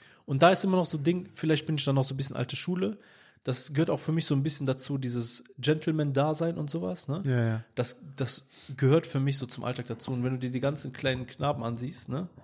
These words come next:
Speaker 1: dann, das gibt's ja heutzutage gar nicht mehr, ne? Und das siehst du so selten. Und wenn das ja dann jemand macht und du bekommst mal sowas mit, ne, wie also einer erzählt, der so ist, „Bruder, ich feier das herbe.“ Wenn so irgendwie so ein Jüngerer kommt, so zwanzig Jahre alt, achtzehn Jahre alt und der erzählt dann so ein bisschen, ne,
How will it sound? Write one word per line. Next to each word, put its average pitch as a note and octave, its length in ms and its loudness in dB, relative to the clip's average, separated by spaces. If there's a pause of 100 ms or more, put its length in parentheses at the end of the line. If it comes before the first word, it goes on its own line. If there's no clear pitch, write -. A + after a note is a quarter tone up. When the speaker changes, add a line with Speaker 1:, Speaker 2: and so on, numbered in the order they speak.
(800)
Speaker 1:
dann, B2+ 400 -2
das B2 160 -2
gibt's - 200 -4
ja A2 220 0
heutzutage G#2+ 460 -4
gar G2+ 140 -4
nicht G#2 200 -8
mehr, - 200 -10
ne? C#3+ 180 -2
Und B2 240 -4
das B2 160 -2
siehst F3 200 -4
du B2+ 160 0
so D3+ 280 2
selten. F3 440 0
Und C3 120 0
wenn C#3+ 120 4
das C#3 160 2
ja C#3 80 0
dann C3 180 0
jemand C3 300 2
macht E3+ 280 -2
und B2+ 80 0
du B2 60 -2
bekommst D3+ 380 -4
mal C3 100 0
sowas A#2+ 340 0
mit, F3 280 -2 (280)
ne, D3+ 240 2 (520)
wie C3 140 4
also C3+ 260 4
einer C3+ 220 6
erzählt, D3+ 420 4
der A#2+ 80 2
so C#3+ 120 -4
ist, C#3 160 0
„Bruder, C#3 180 0
ich C3 100 -4
feier D3 300 2
das A2+ 240 -2
herbe.“ B2+ 380 2 (120)
Wenn D#3 160 2
so F3 140 4
irgendwie G3 340 2
so C#3 120 2
ein D3 60 2
Jüngerer F3 340 2
kommt, D#3+ 240 -4
so C3+ 60 -6
zwanzig D#3 420 0
Jahre D3 240 2
alt, C#3 180 2 (300)
achtzehn C#3+ 320 -2
Jahre C3+ 240 4
alt B2+ 160 2
und C3 100 0
der B2 100 4
erzählt E3+ 300 2
dann B2+ 100 2
so B2 100 0
ein A#2+ 100 0
bisschen, C3+ 360 -2
ne, F3 180 -2